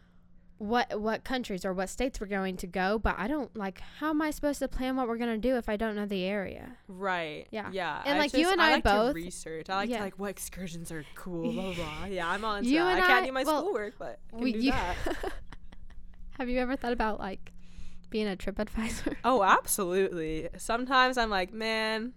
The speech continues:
Speaker 2: I'm gonna get this degree and then go move to, um, a foreign country and literally
Speaker 1: <laughs>
Speaker 2: just run an excursion the rest, rest of my life."
Speaker 1: <laughs> Oh my goodness. Um, but you and I are both are very pretty spontaneous. Like, we,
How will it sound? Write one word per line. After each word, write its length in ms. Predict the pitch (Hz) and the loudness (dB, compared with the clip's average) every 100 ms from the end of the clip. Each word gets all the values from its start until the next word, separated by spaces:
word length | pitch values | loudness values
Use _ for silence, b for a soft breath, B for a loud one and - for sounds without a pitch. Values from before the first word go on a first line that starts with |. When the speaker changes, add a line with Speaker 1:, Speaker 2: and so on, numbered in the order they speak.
| - | -2
Speaker 2:
I'm 120 | 247 | 0
gonna 100 | 254 | 4
get 160 | 233 233 | 4 4
this 180 | 240 - | 0 -6
degree 380 | 208 214 233 | -6 -2 2
and 80 | 220 | 2
then 320 | 185 180 175 | 2 0 0
go 220 | 185 208 214 | 2 4 4
move 260 | 208 214 - | 4 2 2
to, 120 | 202 180 165 | 2 4 4
um, 320 | 180 175 170 | 4 4 0
a 40 | 175 | -4
foreign 280 | 214 214 | -2 -2
country 480 | 220 214 226 247 226 | -2 -4 -2 0 0
and 160 | 185 175 | 0 0
literally 380 | 202 208 220 202 | 2 4 2 0
Speaker 1:
<laughs> 0 | |
Speaker 2:
just 340 | 175 175 - | -2 -4 -2
run 160 | 180 196 | 0 0
an 100 | 208 | -2
excursion 580 | 202 - 170 170 170 160 | -4 -6 -6 -6 -8 -4
the 60 | |
rest, 220 | 160 - 175 | -4 -4 -2
rest 240 | 185 - | -2 -2
of 40 | |
my 180 | 208 208 | 0 2
life." 380 | 180 165 180 196 | 4 4 2 0
Speaker 1:
<laughs> 60 | 302 - - - - - - - - - - B B B B B 494 B B - | -2 -6 -6 -6 -8 -12 -12 -10 -10 -10 -10 B B B B B -6 B B -4
Oh 160 | 349 | -2
my 200 | 247 220 | 0 0
goodness. 400 | 202 196 208 226 - B B B - | 0 -2 -4 -6 -8 B B B 2
Um, 340 | 269 247 214 - | 4 4 2 2
but 180 | 262 | 4
you 180 | 247 302 | 6 6
and 80 | 349 | 6
I 140 | 302 | 4
are 60 | 262 | 4
both 260 | 185 196 208 | 4 4 2
are 60 | |
very 300 | 190 190 196 | 2 2 2
pretty 260 | 190 214 190 | 0 0 0
spontaneous. 920 | - 190 175 185 185 180 143 135 - | 0 -2 -2 -4 -6 -6 -6 -6 -2
Like, 220 | 190 190 | -2 0
we, 440 | 202 226 240 247 | 0 4 4 4